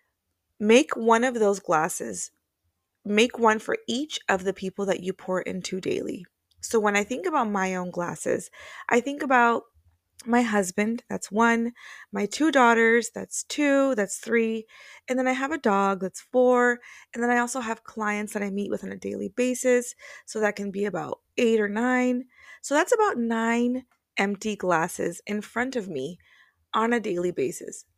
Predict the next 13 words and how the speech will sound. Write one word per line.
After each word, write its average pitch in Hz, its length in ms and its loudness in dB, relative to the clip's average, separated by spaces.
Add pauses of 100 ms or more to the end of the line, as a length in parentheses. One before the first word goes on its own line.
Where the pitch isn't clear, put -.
I 285 120 4
am 415 240 2
one 208 580 2 (420)
gallon 175 580 4
of 170 160 -8
water. - 500 -6 (640)
If 226 180 2
I 254 220 6
pour 196 600 0 (100)
into 185 760 0 (220)
each 269 520 -4
glass - 680 -4 (1080)
water, 185 600 6